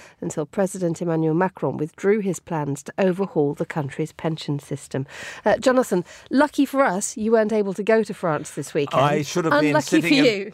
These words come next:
Speaker 2: I should have been sitting in the middle of the Auvergne at a friend's birthday party as we speak, but, uh, all the trains were cancelled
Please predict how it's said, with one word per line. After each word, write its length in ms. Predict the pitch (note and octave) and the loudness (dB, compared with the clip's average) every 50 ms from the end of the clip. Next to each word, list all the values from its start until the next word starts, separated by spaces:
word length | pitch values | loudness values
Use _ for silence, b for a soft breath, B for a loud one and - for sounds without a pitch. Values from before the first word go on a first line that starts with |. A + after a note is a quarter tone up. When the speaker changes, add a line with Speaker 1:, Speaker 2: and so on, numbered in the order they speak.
| - - | -4 -2
Speaker 2:
I 140 | C3 C3+ C3 | -2 -2 -2
should 120 | C#3+ D3+ | -4 -8
have 60 | D3+ | -6
been 140 | C#3+ C#3+ C#3 | -6 -6 -6
sitting 260 | - - D#3+ D#3 D3 | -6 -10 -10 -8 -6
in 120 | C#3+ C#3 C3+ | -6 -6 -4
the 40 | |
middle 220 | C3 C#3 C3+ C#3 C#3 | -6 -6 -4 -4 -4
of 80 | C3+ | -4
the 120 | C3+ C3+ C3 | -2 0 0
Auvergne 600 | C3+ B2+ A2 B2 B2 B2 B2 B2 B2+ B2+ B2+ B2+ | 0 2 2 4 4 6 6 4 2 -2 -4 -4
at 220 | B2+ A#2+ A2+ - C3 | -2 -2 -4 -4 -8
a 60 | A2+ | -10
friend's 320 | - - B2 B2 A#2+ A2 - | -4 -4 -4 -4 -4 -6 -4
birthday 420 | C#3 B2+ C3 - - - F2+ F2+ | -2 -2 -2 -2 -4 -8 -8 -8
party 540 | - - F2+ E2 F#2 F2 - G2+ G2+ G#2 - | -4 -2 0 0 0 -2 -4 -4 -4 -4 -2
as 260 | A2+ A2 G#2+ F#2+ - | -2 -2 -2 -2 -4
we 140 | B2+ A#2 G#2 | -6 -6 -6
speak, 460 | - - - C#3+ C#3 A#2 - _ - _ | -6 -8 -6 -6 -6 -6 -10 _ -16 _
but, 460 | - G#2+ G#2 A2 - _ _ - - | 2 2 2 2 2 _ _ -12 -4
uh, 360 | - A#2 A2 A2 A2+ A2 G#2 F#2+ B B B B B B B B | 0 0 2 4 4 2 0 0 B B B B B B B B
all 200 | - C3+ B2+ C#3 | 0 2 2 4
the 120 | C3 C3 | 4 2
trains 640 | B2 - - C3 A#2+ A2+ G#2+ G#2 G2+ G2+ F#2 - - | 0 2 2 2 2 2 0 -2 -4 -6 -6 -8 -4
were 340 | G#2+ G#2 G2 G2 F#2+ F#2 F2+ | 0 2 2 2 2 0 -2
cancelled 800 | - - B2 A#2 A2 - - - B2 B2+ C3+ C#3 C#3+ B2+ B2+ - | -2 -2 -2 -2 -2 -4 -6 -4 -4 -4 -4 -4 -8 -10 -12 -16